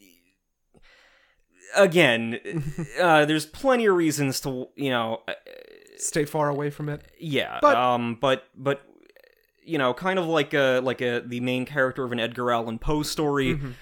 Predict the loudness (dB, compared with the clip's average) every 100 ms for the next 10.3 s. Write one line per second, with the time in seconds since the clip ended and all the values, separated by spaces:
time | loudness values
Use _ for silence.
0 | -20 _ 2 2 2 2 2 0 0 2
1 | 2 2 2 2 2 -2 -2 -2 -2 -2
2 | -4 -2 2 2 2 -2 -2 -4 -4 -2
3 | 0 0 -2 -6 -6 -2 0 2 0 -2
4 | -2 0 0 2 4 6 4 0 -6 2
5 | 4 6 4 2 0 2 4 4 2 0
6 | 4 6 6 2 -2 -2 0 0 0 -2
7 | 0 0 0 2 0 0 -6 -4 -2 0
8 | -2 0 2 4 2 4 4 6 4 4
9 | 2 4 4 4 4 6 4 2 6 6
10 | 6 4 4